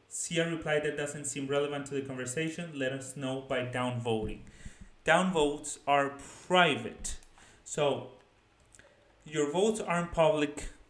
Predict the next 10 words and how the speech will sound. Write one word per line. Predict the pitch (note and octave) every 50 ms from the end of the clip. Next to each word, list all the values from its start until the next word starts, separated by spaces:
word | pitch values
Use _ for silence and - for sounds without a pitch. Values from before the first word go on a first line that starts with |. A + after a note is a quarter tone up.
| - - - - - _ _ _ _ _ _ -
and | - D3+ D3+ C#3+ C#3+
won't | D3+ F3 F3+ F3+ E3
be | E3+ D#3+
shared | D3+ - - - - D3+ D3+ D3 D3 C#3+
with | D3 D3 C#3+
the | - C#3 C3 - - -
tweet | - - G3 F#3+ F#3+ F#3+ -
author | - C#3 C3+ B2+ B2 B2 - C#3 B2+ B2 B2 - -
or | - D3 D3+ D#3 - - -
others | D3+ C#3+ C3+ C#3 C3+ C3 C3 -